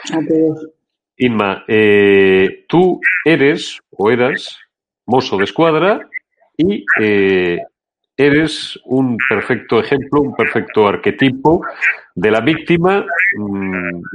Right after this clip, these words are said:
Speaker 2: de la imposición nacionalista, independentista, supremacista,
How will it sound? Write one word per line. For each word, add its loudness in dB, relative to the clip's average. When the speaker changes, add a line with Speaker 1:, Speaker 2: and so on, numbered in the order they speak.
Speaker 2:
de 6
la 2
imposición 2
nacionalista, 0
independentista, 0
supremacista, 0